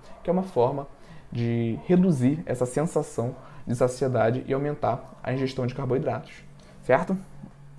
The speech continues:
Também nessa mesma linha, o mel. O mel complementa muito bem as frutas, né? Combina muito pala-, é,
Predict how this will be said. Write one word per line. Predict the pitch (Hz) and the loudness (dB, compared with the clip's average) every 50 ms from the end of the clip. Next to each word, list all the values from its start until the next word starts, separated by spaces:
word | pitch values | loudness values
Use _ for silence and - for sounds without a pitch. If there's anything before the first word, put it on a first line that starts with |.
| - - - - - - - - - - - - - - - - - - - - - - - - - - - - - - - - - - - - - - - - - - - - - - - - - - - - - - - - - - - - - - - - | -20 -20 -20 -20 -20 -20 -20 -20 -20 -20 -20 -20 -20 -20 -20 -20 -20 -20 -20 -20 -20 -20 -20 -20 -20 -20 -20 -20 -20 -20 -20 -20 -20 -20 -20 -20 -20 -20 -20 -20 -20 -20 -20 -20 -20 -20 -20 -20 -20 -20 -20 -20 -20 -20 -20 -20 -20 -20 -20 -20 -20 -20 -10 -4
Também | - 339 294 208 180 160 | 2 6 8 10 10 8
nessa | 160 185 185 | 8 6 4
mesma | 160 160 180 190 175 | 4 4 6 6 6
linha, | 160 143 143 156 180 214 | 6 6 4 2 2 2
o | 233 262 | 4 6
mel. | 233 185 156 127 120 - - | 8 8 8 6 6 2 2
O | 113 | 4
mel | 123 123 - | 4 4 4
complementa | - 185 175 180 185 165 151 156 165 175 156 | 4 4 2 4 4 2 2 0 0 0 0
muito | 156 180 - 180 | 0 0 0 0
bem | 147 151 165 | 0 2 0
as | 180 180 | 0 -2
frutas, | - - 143 127 123 113 113 | -4 -2 -2 0 0 0 0
né? | 113 117 | -2 -2
Combina | - 147 143 127 131 151 165 143 | 0 0 2 2 2 2 2 2
muito | 131 131 135 131 | 0 0 -2 0
pala-, | - 127 123 123 127 - - | 2 4 6 6 4 4 0
é, | 120 117 113 107 104 | -2 -2 -2 -2 -4